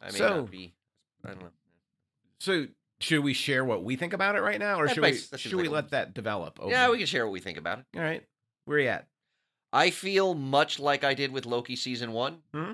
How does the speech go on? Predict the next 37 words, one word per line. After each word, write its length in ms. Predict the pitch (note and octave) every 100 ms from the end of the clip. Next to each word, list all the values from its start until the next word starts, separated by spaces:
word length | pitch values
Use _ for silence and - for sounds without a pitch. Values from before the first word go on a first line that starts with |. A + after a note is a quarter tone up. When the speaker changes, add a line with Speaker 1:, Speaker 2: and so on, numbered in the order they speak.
| -
Speaker 1:
in 300 | B2 B2 A#2
that 460 | G#2 G#2+ G#2+ G#2+ -
the 120 | G#2+
first 440 | - - C#3 -
four 260 | - C#3 C3+
episodes 580 | B2+ C#3+ C#3+ D#3+ E3 D#3+
kinda 300 | - A#2 A#2
felt 260 | - A#2 A2
like 220 | A#2 A2+
a 40 |
lot 500 | G#2+ G#2 G#2 A2 A#2
of 60 | A#2
treading 320 | - A#2+ A#2+
water, 440 | A2 A2 C3 D3 C#3+
and 280 | - G#2 G#2+
then 180 | G#2 G#2+
the 80 | G#2+
last 400 | G#2 G#2 A2+ -
two 160 | B2+ A#2+
finally 360 | B2 A#2 A#2+
got 260 | A#2+ B2 -
to, 80 | C3+
like, 180 | C#3
some 120 | - D3+
stuff. 320 | - E3+ - _ _
Speaker 2:
There's 180 | F3+ F#3
a 80 | C3
lot 880 | F#2+ G#2+ G#3 G#2+ G#2 F#2+ F2+ E2 - _ -
of 200 | F2 -
water 320 | E2+ F2 E2 E2
treading, 400 | - D#2+ D#2 G#2+
even 180 | E3
in 80 | F3
the 60 | C3+
final 440 | A#2+ G2+ F#2+ E2 -
episode. 460 | - - - F2+ D#2
There's 300 | E2 E2